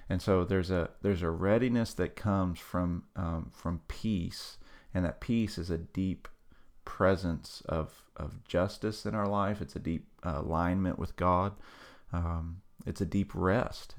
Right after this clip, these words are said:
And, and I've found that when, when I'm really at peace, spirit, soul, and body, that I'm ultimately just poised.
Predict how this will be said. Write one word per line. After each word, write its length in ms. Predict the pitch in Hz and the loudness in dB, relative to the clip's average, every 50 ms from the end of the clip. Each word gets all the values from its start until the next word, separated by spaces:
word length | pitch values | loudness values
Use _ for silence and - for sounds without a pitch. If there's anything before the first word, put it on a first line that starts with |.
| - - | -4 0
And, 340 | 95 90 87 85 87 82 - | 0 2 2 2 0 -2 -2
and 340 | - 87 90 87 87 85 - - | -2 0 2 2 2 0 -2 -2
I've 180 | - 78 90 87 | -2 -2 -2 0
found 360 | - - 110 104 107 107 101 | 2 6 8 8 8 8 6
that 100 | 92 78 | 4 4
when, 320 | 82 92 90 90 92 82 - - _ _ - - - | 4 4 4 4 2 0 -2 -6 _ _ -16 -6 -2
when 160 | 98 98 92 | 0 2 2
I'm 200 | 95 95 95 90 | 4 4 4 4
really 600 | 95 95 98 101 101 98 98 98 95 95 95 - - - - - - - - - - - - | 4 4 6 6 6 6 6 4 4 2 2 -2 -6 -12 -20 -18 -18 -18 -18 -18 -6 -2 0
at 220 | 90 - - - | 0 0 0 -2
peace, 600 | - - 135 135 110 87 82 - - - - - - - - - - - | -2 2 2 4 4 2 0 -2 -6 -8 -10 -12 -12 -14 -16 -18 -16 -16
spirit, 480 | - - - - - 110 107 98 - - | -14 -14 -6 0 2 4 4 4 4 2
soul, 280 | - - 104 101 95 92 | 2 4 4 6 6 4
and 120 | 87 87 | 4 6
body, 460 | 82 95 101 101 95 85 82 87 87 - - - - - - - - - | 6 8 8 8 6 4 2 0 -2 -8 -12 -16 -18 -20 -20 -18 -6 0
that 100 | - 90 | 2 4
I'm 180 | 87 85 85 - - | 4 4 2 2 4
ultimately 600 | 95 104 104 104 107 90 82 - 55 73 82 82 | 4 4 4 4 4 2 2 0 0 -2 -2 -2
just 240 | - 80 80 - - | -2 -4 -6 -6 -4
poised. 680 | - - - 98 101 90 85 87 80 80 - - | -2 2 4 6 6 6 4 2 -2 -4 -8 -12